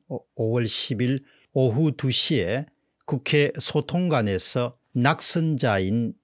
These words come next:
경쟁자 미래통합당의 이은근 후보는 당시 당선인 신분이었던 황운하의 당선 무효 이유를 강력하게 주장한 바가 있습니다.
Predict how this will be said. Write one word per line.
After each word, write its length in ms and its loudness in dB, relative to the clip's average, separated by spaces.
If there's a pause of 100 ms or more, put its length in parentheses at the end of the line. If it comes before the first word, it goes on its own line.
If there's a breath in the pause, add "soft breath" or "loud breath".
(140)
경쟁자 680 4
미래통합당의 960 0
이은근 800 2
후보는 1120 -4 (260 soft breath)
당시 560 0
당선인 600 2
신분이었던 880 0
황운하의 1400 -2 (320 soft breath)
당선 680 2
무효 480 2
이유를 480 -2
강력하게 760 -2
주장한 500 -2
바가 220 -6
있습니다. 500 -10